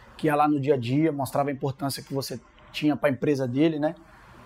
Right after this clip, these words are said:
É, mostrava também, falava, ó, é, se jogava bem, ele mandava mensagem, parabéns por, pelo jogo e tal. Então é um, um cara também que que no futebol você tá do lado do cara é,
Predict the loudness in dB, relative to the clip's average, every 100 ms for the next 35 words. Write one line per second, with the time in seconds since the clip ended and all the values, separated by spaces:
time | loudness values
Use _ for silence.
0 | -8 -4 -2 -4 -8 -10 -6 -2 -2 2
1 | 2 2 0 -2 -2 -2 2 4 4 0
2 | -18 -20 -20 -20 -12 -6 -4 -4 -8 -10
3 | -10 -8 -8 -8 -10 -10 -10 -10 -12 -18
4 | -20 -20 -6 0 2 4 4 4 2 0
5 | 0 2 4 2 -2 0 -2 -2 -4 -4
6 | -6 -4 -6 -2 -4 -2 -2 0 0 -2
7 | -6 0 2 0 -8 -20 -20 -20 -20 -20
8 | -20 -8 -4 -2 -2 -2 -4 -4 -4 -2
9 | -6 -8 -12 -8 -8 -4 -2 -2 -2 -4
10 | -2 0 0 -4 -18 -20 -20 -20 -14 -2
11 | -2 0 0 0 -2 2 6 6 4 2
12 | -18 -20 -20 -6 -4 -2 0 0 2 0
13 | 0 -2 -2 -2 2 2 2 0 -2